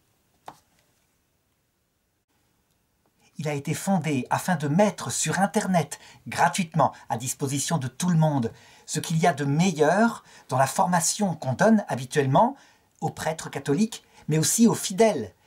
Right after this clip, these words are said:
Parce que, à notre époque, il est absolument indispensable que chacun soit formé. Nous ne sommes plus comme au Moyen Âge, où les clercs savaient tout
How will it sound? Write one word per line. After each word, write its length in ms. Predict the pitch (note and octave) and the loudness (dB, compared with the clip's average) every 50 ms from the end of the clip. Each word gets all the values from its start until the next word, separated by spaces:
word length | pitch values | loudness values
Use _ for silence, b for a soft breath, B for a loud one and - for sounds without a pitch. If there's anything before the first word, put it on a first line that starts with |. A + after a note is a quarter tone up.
| B B B | B B B
Parce 200 | - - - - | -2 -2 -2 -2
que, 280 | F#3+ F3+ D#3 C#3 - _ _ - | -2 -4 -4 -4 -6 _ _ -4
à 80 | C#3+ | -2
notre 240 | C3 C3+ - - C#3+ | -2 -2 -2 -4 -6
époque, 360 | C3 - F3+ F3+ F3 - - b b b b b b b | -4 0 0 0 0 -2 -10 b b b b b b b
il 120 | b B2+ C3 | b -8 -4
est 140 | - - | -2 0
absolument 540 | F3+ F3 - - - E3+ D#3 D3+ D3+ D3 - - | -2 0 0 0 0 0 0 0 0 0 0 0
indispensable 680 | D3 C#3 - C#3 - - - C3+ - - D#3 E3 D#3+ | -2 -2 -2 -4 -6 -4 -4 -4 -2 -2 -4 -4 -4
que 100 | - - | -6 -8
chacun 440 | - - - C#3 C3+ - - F3+ E3+ | -6 -4 -2 -2 -2 -2 0 -2 -2
soit 180 | - - - - | 0 0 0 0
formé. 480 | - - G#3 G3+ F#3 G3+ G#3 F#3 - B B B B B B | 2 2 2 2 4 4 2 2 -2 B B B B B B
Nous 80 | D3 C#3+ | -2 -2
ne 40 | C3 | 0
sommes 220 | - C3+ C3 B2 | 0 0 -2 0
plus 160 | - F3+ E3 | 0 -2 0
comme 180 | - D3+ C3+ B2 | 2 2 2 2
au 60 | B2 | 2
Moyen 340 | B2+ C#3 C#3+ C3+ C3 B2+ D3 | 2 2 0 2 0 2 2
Âge, 300 | E3+ F3 E3+ A#2+ A2 - B B B | 4 4 2 0 -2 -8 B B B
où 80 | B C#3+ | B -4
les 160 | C3+ C#3 C#3 | -2 -2 -2
clercs 240 | - E3 D#3+ D#3 D#3 | 0 0 -2 -2 -2
savaient 280 | - C3 - A#3 A3+ - | -2 -4 -4 -4 -4 0
tout 240 | - A3 A3 G3+ | 4 4 4 4